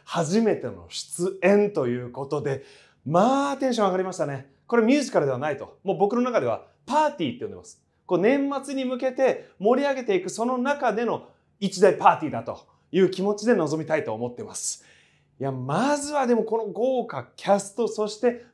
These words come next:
僕の安心感のあるメンバーに囲まれて楽しいことができるこのパーティー、最高なことになると思ってます。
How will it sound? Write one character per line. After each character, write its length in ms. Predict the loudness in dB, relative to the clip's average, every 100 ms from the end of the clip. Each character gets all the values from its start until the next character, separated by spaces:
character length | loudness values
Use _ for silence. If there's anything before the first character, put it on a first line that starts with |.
| 0
僕 220 | 2 2
の 160 | -4 -2
安 260 | -4 -2
心 240 | -4 -6 -2
感 200 | -2 -2
の 60 |
あ 40 | -6
る 60 |
メ 240 | -6 -2 -2
ン 100 | 0
バ 160 | -2
ー 20 |
に 40 | -4
囲 300 | -8 -4 -2
ま 100 | 0
れ 80 | 0
て 80 |
楽 260 | -2 -2 -4
し 60 | -4
い 80 | -4
こ 100 | -2
と 80 | -2
が 100 | -2
で 100 | -2
き 80 |
る 120 | -4 -2
こ 100 | 0
の 120 | 6
パ 160 | 8
ー 80 | 8
テ 60 | 4
ィ 80 | 0
ー、 40 | -6
最 260 | 6 6 8
高 160 | 4
な 60 | 4
こ 80 | 4
と 100 | 6
に 60 |
な 80 | 6
る 80 | 8
と 60 |
思 160 | 6 6
っ 20 |
て 80 | 4
ま 80 | 2
す。 400 | -2 -12 -14